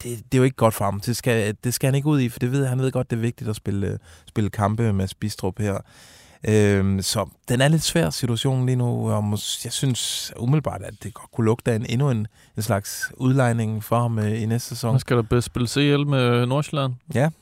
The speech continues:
Speaker 1: øh, men, øh, men som sagt, der er masser af klubber, og han skulle også være åben for re-, for mange, øh, andre ligaer. Øh, blandt andet, så, øh, kunne der godt være interesse fra Bundesligaen, øh, hvor han jo tidligere,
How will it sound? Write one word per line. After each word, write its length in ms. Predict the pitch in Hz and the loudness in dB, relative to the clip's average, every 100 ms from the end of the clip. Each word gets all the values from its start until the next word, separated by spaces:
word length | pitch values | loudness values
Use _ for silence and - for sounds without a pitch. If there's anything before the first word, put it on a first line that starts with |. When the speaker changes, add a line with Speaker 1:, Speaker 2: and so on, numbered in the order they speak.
| _ - 110 | _ -12 2
Speaker 1:
øh, 380 | 120 117 117 113 | 6 8 8 6
men, 240 | 117 117 | 6 6
øh, 440 | 113 110 110 110 107 | 6 6 6 4 4
men 200 | 120 117 | 0 -2
som 140 | 117 | 0
sagt, 220 | 131 - | 0 2
der 60 | 123 | 4
er 40 | |
masser 300 | 117 117 - | 4 4 2
af 40 | 113 | -2
klubber, 300 | 120 113 107 | 0 2 2
og 420 | 104 104 104 101 104 | 2 2 0 -2 -4
han 100 | 113 | -4
skulle 240 | - 127 | 0 4
også 120 | 117 - | 4 4
være 100 | 101 | 4
åben 300 | 110 120 110 | 4 2 0
for 220 | 104 98 | -2 -2
re-, 200 | 107 - 104 | -4 -4 -4
for 140 | 107 | -2
mange, 360 | 101 110 120 110 | 0 0 2 2
øh, 180 | 104 107 | 0 0
andre 220 | - 123 120 | 0 2 4
ligaer. 420 | 113 113 110 104 - - - - - | 2 2 2 2 -2 -16 -20 -12 2
Øh, 160 | 110 | 4
blandt 300 | 95 104 104 - | 4 4 2 0
andet, 460 | 113 135 143 - - _ _ _ - | 0 0 0 -4 -16 _ _ _ -8
så, 400 | - 110 98 95 | -4 -2 -2 -2
øh, 80 | 104 - - _ - | -6 -10 -16 _ -2
kunne 200 | 135 120 | 2 2
der 60 | |
godt 240 | - 110 101 | 2 0 2
være 100 | 101 | -2
interesse 380 | - 95 107 | -2 -2 -2
fra 200 | - 101 | -2 -4
Bundesligaen, 800 | 101 101 104 101 - 101 95 95 95 | 0 0 0 -2 -4 -4 -4 -6 -6
øh, 360 | 95 98 92 - - - - | -6 -4 -6 -6 -16 -20 -8
hvor 80 | - | 0
han 120 | 104 113 | 4 4
jo 60 | |
tidligere, 400 | - 156 170 143 | 6 6 6 4